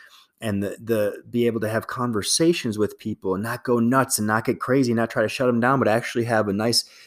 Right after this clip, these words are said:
debate or chat where people can express their points of views and listen to others. And then guess what? It goes to my final point here. I also have an open mind and I'm open to change my mind.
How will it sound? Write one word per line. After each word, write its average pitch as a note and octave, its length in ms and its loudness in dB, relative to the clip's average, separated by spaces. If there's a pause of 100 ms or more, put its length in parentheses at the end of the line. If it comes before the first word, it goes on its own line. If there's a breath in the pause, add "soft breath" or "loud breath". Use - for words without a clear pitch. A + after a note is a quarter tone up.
(160 loud breath)
debate A2+ 500 4
or F#2+ 220 -2
chat A#2 400 -2
where G#2 100 2
people A#2+ 480 2 (280 loud breath)
can G#2 260 0 (220 soft breath)
express - 580 2
their A#2+ 100 4
points G#2 380 -2
of G#2 60 -6
views G2+ 180 2
and F#2+ 100 2
listen B2 260 4
to - 120 0
others. A#2+ 320 2 (220 loud breath)
And A2+ 120 2
then C#3 160 4
guess C3 280 4
what? D3+ 100 4
It A2+ 80 2
goes B2 200 4
to B2+ 60 -2
my A2 140 2
final C#3+ 320 -2
point A#2+ 360 -2
here. B2 360 0 (1120 soft breath)
I C3+ 120 -2
also E3+ 200 4
have D#3 120 6
an D3+ 60 2
open D#3 260 4
mind C#3 320 6
and A#2 100 6
I'm A#2 100 4
open C3+ 220 4
to C3 60 4
change C3+ 360 0
my C3 120 2
mind. G2+ 420 0